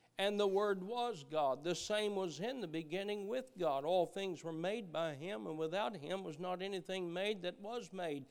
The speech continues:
In him was life, and the life was the light of men. And the light shineth <clears throat> in darkness, and the darkness comprehended it not." The Bible says in verse number fourteen, "And the Word"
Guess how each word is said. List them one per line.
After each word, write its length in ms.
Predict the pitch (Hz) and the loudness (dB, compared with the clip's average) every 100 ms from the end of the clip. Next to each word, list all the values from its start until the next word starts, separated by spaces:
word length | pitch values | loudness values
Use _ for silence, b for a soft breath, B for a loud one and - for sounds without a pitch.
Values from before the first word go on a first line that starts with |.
| B B - | B B 4
In 240 | 220 214 | 4 4
him 300 | 175 262 269 | 0 0 0
was 180 | 208 143 | 0 -2
life, 440 | 180 208 226 160 180 | 0 0 0 -2 -2
and 120 | 175 | -2
the 60 | |
life 400 | 170 180 120 - | -2 -2 -4 -4
was 160 | 185 180 | -4 -2
the 100 | 175 | -2
light 300 | 180 190 190 | 0 0 0
of 140 | 165 | -2
men. 340 | 165 247 214 151 B B | 0 4 4 2 B B
And 160 | 208 208 | 0 4
the 80 | 190 | 4
light 380 | 233 247 233 - | 4 2 0 -2
shineth 460 | 226 208 180 160 - | 2 2 2 -4 0
<clears throat> 40 | 277 285 247 165 B B | 4 6 6 4 B B
in 200 | 240 214 | 4 6
darkness, 560 | 170 254 277 233 185 - | 4 2 0 0 0 2
and 380 | 214 214 196 196 | 2 4 4 2
the 140 | 190 196 | 2 2
darkness 520 | 160 247 285 214 180 | 4 2 2 0 -2
comprehended 1000 | - 226 214 202 196 156 262 247 180 175 | 2 0 2 2 2 2 0 2 0 0
it 160 | 196 196 | 0 -2
not." 380 | 202 233 208 - - _ _ _ _ _ _ _ B B | -8 -8 -10 -12 -18 _ _ _ _ _ _ _ B B
The 120 | 190 | 4
Bible 420 | 196 220 240 196 165 | 6 6 4 4 0
says 420 | - 226 208 170 | 2 4 4 2
in 120 | 185 | 2
verse 260 | 185 190 - | 4 2 2
number 220 | 196 180 | 0 0
fourteen, 840 | - 196 185 - 226 240 196 147 - B B B - | 0 0 0 -4 -2 2 2 2 -4 B B B -4
"And 280 | 185 185 170 | -2 0 2
the 100 | 170 | 0
Word" 960 | 175 262 269 170 175 220 247 214 220 | 4 6 6 4 2 0 0 0 -2